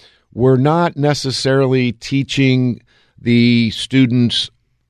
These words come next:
you know, proper financial management and the proper dynamics of the market, but rather certain various techniques that Wall Street was wanting us to teach that really led to manipulation and,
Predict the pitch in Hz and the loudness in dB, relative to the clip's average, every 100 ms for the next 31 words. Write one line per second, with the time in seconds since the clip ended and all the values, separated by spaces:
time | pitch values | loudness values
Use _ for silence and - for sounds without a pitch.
0 | _ - 110 104 - - 156 175 123 101 | _ -8 -6 -6 -8 -6 -2 -2 -2 -8
1 | - - 104 92 92 90 - 78 - 87 | -10 -6 -2 0 0 -2 -2 -4 -4 -2
2 | 87 85 78 80 82 92 95 92 - 127 | 0 0 -4 -10 -10 -6 -6 -6 -2 -2
3 | 131 110 98 92 95 92 87 - - 82 | 0 -4 -4 -4 -2 -2 -4 -8 -12 -12
4 | 80 82 131 147 - 69 _ _ _ - | -10 -4 -2 -2 -4 -12 _ _ _ -4
5 | 143 131 127 151 165 143 123 113 107 - | -4 -2 -2 2 2 0 -2 -4 -8 -4
6 | 135 123 117 113 101 117 117 107 - 120 | -2 0 0 0 2 2 2 0 -2 -6
7 | 107 110 107 - 82 - 127 196 208 - | -6 -4 -4 -6 -14 -10 -2 0 0 0
8 | 117 110 101 90 107 110 104 98 95 - | -4 -2 -4 -4 -2 0 0 0 -2 -4
9 | - - - 107 107 - - _ _ - | -12 -14 -4 -2 -2 -6 -18 _ _ -8
10 | 131 151 151 131 123 120 107 104 104 113 | -2 2 2 2 2 0 -2 -2 -2 -2
11 | - 104 104 104 - 107 104 107 101 92 | -4 -2 0 0 0 2 2 2 0 -4
12 | 90 87 87 90 90 82 | -4 -2 -2 -4 -4 -8